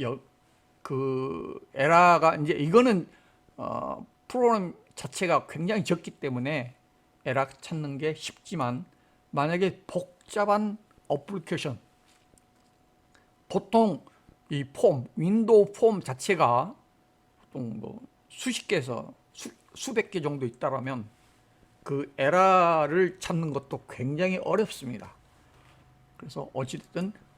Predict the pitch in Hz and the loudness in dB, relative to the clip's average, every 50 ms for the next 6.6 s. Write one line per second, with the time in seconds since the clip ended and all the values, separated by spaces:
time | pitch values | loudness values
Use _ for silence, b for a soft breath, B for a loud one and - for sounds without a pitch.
0 | _ _ _ - 170 175 180 214 214 208 190 - 180 170 147 127 - - - - | _ _ _ 0 2 4 6 6 4 4 2 0 0 0 0 -2 -4 -8 -8 -8
1 | 160 180 - _ _ _ _ _ _ _ _ _ _ - 123 135 139 139 135 - | -10 -12 -14 _ _ _ _ _ _ _ _ _ _ -4 -4 -2 -2 -4 -6 -8
2 | - 131 - _ _ _ _ _ - 120 120 117 - - 135 131 147 - - - | -12 -14 -14 _ _ _ _ _ -8 -6 -6 -6 -6 -4 -4 -2 -2 -4 -4 -4
3 | - 147 - - _ _ - 127 120 117 117 - - 117 113 - _ _ _ _ | -4 -6 -6 -6 _ _ -6 -4 -4 -4 -4 -4 -6 -8 -8 -10 _ _ _ _
4 | _ _ _ _ _ _ _ _ _ _ _ _ _ - 123 131 143 175 185 180 | _ _ _ _ _ _ _ _ _ _ _ _ _ 0 4 6 6 8 6 6
5 | 180 - - - 165 147 143 127 120 123 117 107 - 185 208 - b b b b | 4 0 -2 0 2 4 4 4 2 0 -2 -4 -4 -6 -8 -10 b b b b
6 | b b b b _ - - 135 120 - - 262 311 | b b b b _ -12 -10 -8 -8 -8 -10 -12 -16